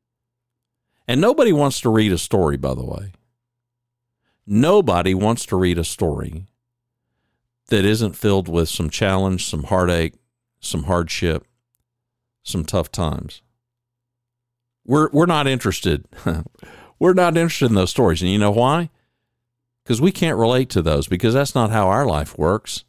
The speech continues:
Nobody's life works that way. We want honest, upfront, explicit authentic-, authenticity of somebody who's willing to say, Hey, listen, this happened to me,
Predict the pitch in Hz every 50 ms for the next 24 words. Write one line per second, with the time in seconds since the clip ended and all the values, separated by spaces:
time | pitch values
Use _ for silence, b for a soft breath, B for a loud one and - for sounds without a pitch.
0 | _ _ _ - 107 98 101 92 90 80 82 80 73 73 - - 76 73 - -
1 | 80 73 60 50 65 65 67 76 - _ _ _ _ _ _ _ _ _ _ _
2 | _ _ _ _ _ _ _ _ _ _ _ _ _ _ _ _ _ _ _ _
3 | _ _ _ _ _ _ _ _ - 113 110 107 107 104 98 - - 104 104 104
4 | 101 101 101 95 - - - - _ _ _ _ _ _ _ _ _ - 104 101
5 | - - - 101 92 90 87 90 - _ _ _ _ - - - - - - -
6 | 113 117 107 - - 113 107 101 - _ _ _ _ _ _ _ _ _ - 107
7 | 107 110 - - 110 104 - - 107 - - - 110 104 - - 98 87 - 110
8 | 98 90 - 101 82 87 87 82 78 - 101 98 95 90 90 85 85 85 85 82
9 | 85 85 87 90 82 78 - - 90 80 78 78 - - - 101 95 82 82 85
10 | 80 76 - - 69 - - _ _ _ _ _ _ _ _ _ _ _ _ _
11 | _ _ _ _ _ _ _ _ _ _ _ _ _ _ _ _ _ - 98 107
12 | - - 104 101 101 - 92 85 80 80 85 90 95 101 101 95